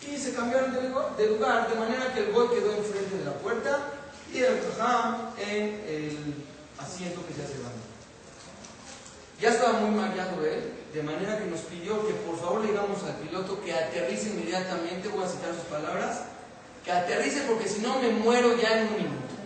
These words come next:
Así de, así de plano le estaba diciendo. Y créanmelo, era una, de verdad nos faltaba el oxígeno, yo en lo personal no podía sostener bien mi cabeza. Otros se tuvieron que abrir la camisa para poder respirar. Empezamos a decir a los pilotos,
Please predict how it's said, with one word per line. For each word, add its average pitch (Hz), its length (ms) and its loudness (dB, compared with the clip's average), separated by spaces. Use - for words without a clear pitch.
Así 247 240 -4
de, 226 400 -2
así 196 240 -8
de 202 80 4
plano 185 380 0
le 170 100 0
estaba 165 240 -2
diciendo. 190 400 -4
Y 185 120 -8
créanmelo, 220 460 4
era 220 160 4
una, 214 160 4
de 170 220 -2
verdad 170 220 6
nos 214 120 2
faltaba 185 320 0
el 180 80 2
oxígeno, 185 380 -4
yo 190 140 0
en 202 80 -2
lo 196 40 -2
personal 170 380 -6
no 180 140 -2
podía 165 240 -4
sostener 151 480 -6
bien 160 240 -4
mi 135 80 -6
cabeza. 139 380 -6
Otros 180 260 -4
se 160 80 -4
tuvieron 165 380 -2
que 156 80 0
abrir 151 280 0
la 160 140 0
camisa - 380 -4
para 139 180 -4
poder 147 160 -6
respirar. 135 580 -6
Empezamos 208 380 -4
a - 40 -6
decir 208 160 -4
a 208 80 -2
los - 120 -4
pilotos, 202 380 -4